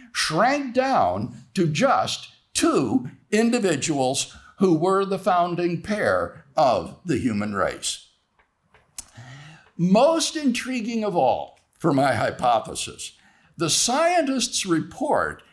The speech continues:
that associated with this ancient severe bottleneck was, and I quote, "a speciation event leading to the emergence of the last common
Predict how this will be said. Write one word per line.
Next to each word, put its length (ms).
that 160
associated 1040
with 480
this 560
ancient 560
severe 800
bottleneck 840
was, 320
and 160
I 140
quote, 420
"a 160
speciation 1400
event 600
leading 800
to 340
the 340
emergence 800
of 140
the 100
last 600
common 460